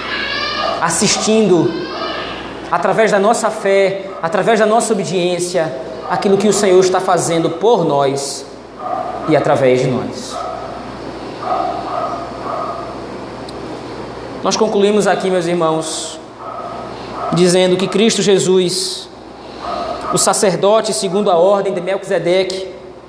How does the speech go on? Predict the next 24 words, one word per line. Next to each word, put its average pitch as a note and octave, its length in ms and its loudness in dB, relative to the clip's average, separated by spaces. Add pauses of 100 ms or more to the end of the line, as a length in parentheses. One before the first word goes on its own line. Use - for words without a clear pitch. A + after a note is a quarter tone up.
(800)
aquele G#3+ 320 2
que A3 120 0
está G#3+ 260 2
assentado G3 680 0
no G3+ 140 4
trono G#3 300 2
de G3 100 2
Davi, F#3 580 2 (240)
segundo A#3+ 460 2
as G#3+ 80 4
Escrituras, G3+ 960 -2 (800)
é F3+ 100 6
ele G3+ 220 6
que G3 100 0
nos F#3+ 140 0
garante F3+ 320 2
a F#3 40 2
vitória. D3 540 0 (2250)
Não C4 220 4
temamos F#3+ 760 2 (300)
o F3 100 4
mundo, E3 460 4 (2000)
não A#3 160 4
temamos F3+ 600 2